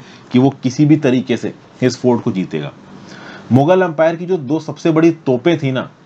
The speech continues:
उन तोपों को लेके आया गया था कांदाहार में और उन तोपों ने आग बरसाई थी कांदाहार फोर्ट पे। उसके बावजूद कांदाहार फोर्ट यहाँ पे नहीं गिरा। अंदर एक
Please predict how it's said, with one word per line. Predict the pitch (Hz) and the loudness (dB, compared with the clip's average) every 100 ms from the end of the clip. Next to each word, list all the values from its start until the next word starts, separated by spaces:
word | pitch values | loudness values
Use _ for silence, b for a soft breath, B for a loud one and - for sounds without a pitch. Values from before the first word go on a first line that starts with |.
| - 151 | -4 0
उन | 160 | 0
तोपों | 151 147 131 151 | 2 0 0 0
को | 147 | 2
लेके | 135 135 | 0 0
आया | 117 110 | -2 -2
गया | 110 | -4
था | 110 | -8
कांदाहार | 107 101 95 85 87 | -8 -8 -6 -6 -8
में | 85 80 - B B | -8 -12 -16 B B
और | 120 | 2
उन | 151 147 | 2 0
तोपों | 143 131 156 156 | -2 -2 -2 -2
ने | 156 - | -2 0
आग | 127 127 | 0 0
बरसाई | 123 120 123 120 | -2 -2 -4 -4
थी | 135 | -4
कांदाहार | 117 107 98 104 101 | -2 -2 0 0 -2
फोर्ट | 98 87 | -6 -8
पे। | 76 76 B B 113 | -8 -12 B B -2
उसके | 117 - 143 | -2 2 0
बावजूद | 101 107 107 113 139 95 - _ _ _ _ - - | 2 0 0 2 2 0 -10 _ _ _ _ -8 -2
कांदाहार | 123 117 117 123 | 0 0 0 0
फोर्ट | 113 117 110 | -2 -4 -4
यहाँ | 104 104 | -6 -4
पे | 107 | -4
नहीं | 101 101 104 | -2 -2 0
गिरा। | 101 95 95 B B B - | 2 2 0 B B B -2
अंदर | 123 131 | 0 0
एक | 120 123 | 0 -4